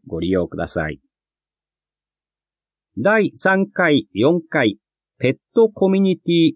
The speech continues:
エリア現地講習会のご案内です。第三回、十月九日水曜日、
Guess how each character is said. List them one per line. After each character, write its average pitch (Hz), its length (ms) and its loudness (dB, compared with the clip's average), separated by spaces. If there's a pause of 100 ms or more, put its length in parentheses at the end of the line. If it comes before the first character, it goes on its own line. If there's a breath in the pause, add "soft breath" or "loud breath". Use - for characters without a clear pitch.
エ 156 100 2
リ 127 220 2
ア 69 60 -10
現 110 400 0
地 - 160 -10
講 180 220 0
習 156 220 2
会 95 260 0
の 127 160 0
ご 78 180 -4
案 69 200 -10
内 53 240 -18
で - 120 -14
す。 - 260 -12 (800)
第 220 200 2
三 190 260 0
回、 143 340 0
十 185 360 2
月 180 420 0
九 185 580 0
日 156 240 -2
水 139 320 0
曜 135 240 2
日、 - 180 -6